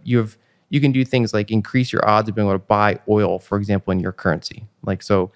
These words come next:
United States can do it, China might be able to do it, Europe can do it. So the bigger, the bigger a currency is, the more it's widely recognized, but you can also do it by having a long track record of, of just a very strong current account surplus,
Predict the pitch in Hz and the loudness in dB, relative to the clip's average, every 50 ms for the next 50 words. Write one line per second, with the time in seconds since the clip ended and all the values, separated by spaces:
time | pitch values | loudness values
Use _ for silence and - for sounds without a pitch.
0 | _ _ _ _ - 117 107 101 101 - - 165 156 147 - - 135 123 123 123 | _ _ _ _ 0 2 2 2 2 4 4 4 4 4 2 2 0 2 2 2
1 | 120 117 117 110 - _ _ _ _ _ - - - 135 127 127 127 127 120 117 | 2 2 2 0 -2 _ _ _ _ _ -12 -6 -2 0 2 2 2 2 0 0
2 | - - 117 110 110 107 104 - 113 107 104 95 - 107 113 117 117 113 - - | 2 0 2 2 2 0 0 0 0 2 2 2 0 2 2 4 4 2 0 -2
3 | - 107 107 110 110 101 101 98 - _ _ _ _ _ - - 120 113 110 120 | -6 -4 -2 0 2 2 0 -2 -4 _ _ _ _ _ 0 0 2 2 2 2
4 | 156 160 151 151 143 - - 139 127 120 156 151 143 147 139 127 - - - 127 | 4 4 4 4 4 2 0 -2 0 2 2 2 4 2 0 0 -2 -2 0 2
5 | 117 113 - - 110 113 110 107 104 104 104 - - - 113 113 113 117 113 113 | 2 0 0 -2 0 2 2 2 2 2 0 -4 -2 0 0 2 4 4 4 2
6 | 107 104 - - - - - - 110 107 113 110 117 117 110 107 107 101 98 107 | 2 0 -4 -10 -18 -18 -16 -14 -10 -4 0 0 0 0 0 -2 -2 0 2 2
7 | 113 - 131 135 139 139 143 151 147 - - - 127 - - - - 123 127 135 | 2 2 0 0 2 2 2 0 -2 -2 0 0 0 0 0 0 2 4 4 2
8 | 135 - 135 123 113 120 117 113 104 - - 107 104 101 95 95 98 - _ _ | 2 2 -2 0 2 4 2 2 2 2 2 4 4 4 2 0 -2 -6 _ _
9 | _ _ _ _ _ - 117 110 113 107 104 101 98 107 107 104 101 104 104 - | _ _ _ _ _ 0 2 2 4 2 2 2 2 4 4 4 4 2 0 0
10 | - 104 101 101 - 104 101 98 - 95 92 92 92 90 90 90 - - 101 95 | 2 2 2 0 0 -4 -4 -4 -2 -4 -2 0 -2 -2 -4 -6 -8 -6 -6 -4
11 | 95 101 98 - 98 90 87 - 117 113 107 107 - - 104 101 101 - - 104 | -4 -4 -6 -4 -4 -6 -2 2 2 2 2 2 -2 -2 -2 -2 -2 0 0 0
12 | 101 98 - 98 92 - - - 160 156 - 139 135 127 127 - | 0 0 0 -4 -4 -2 0 2 2 2 4 2 2 2 2 -2